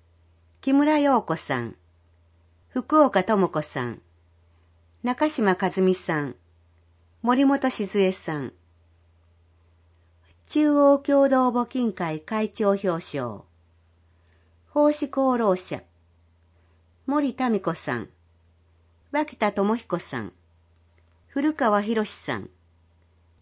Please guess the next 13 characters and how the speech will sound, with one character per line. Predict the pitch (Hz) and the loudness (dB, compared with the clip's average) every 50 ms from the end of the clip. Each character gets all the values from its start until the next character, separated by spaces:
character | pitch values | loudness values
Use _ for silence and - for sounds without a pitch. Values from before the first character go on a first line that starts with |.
| _ | _
伊 | - 247 240 | -8 -8 -4
藤 | - - 294 294 294 294 | 0 2 4 4 4 2
俊 | 294 269 262 - 285 269 | 0 -2 -2 -2 -4 -4
彦 | - - - 175 | -4 -6 -6 -6
さ | - - - 135 117 | -6 -6 -8 -8 -8
ん。 | 104 - - _ _ _ _ _ _ _ _ _ _ _ _ _ _ _ _ _ _ _ | -8 -10 -16 _ _ _ _ _ _ _ _ _ _ _ _ _ _ _ _ _ _ _
大 | - 285 294 285 | 0 0 0 0
塚 | 285 - - 247 254 247 | -2 -4 -2 -2 -2 -2
紗 | - 269 247 220 | -2 -2 -2 -2
恵 | 190 | -2
子 | 185 - 151 | -2 -6 -8
さ | - - - 110 | -10 -10 -10 -10
ん。 | 98 - | -10 -12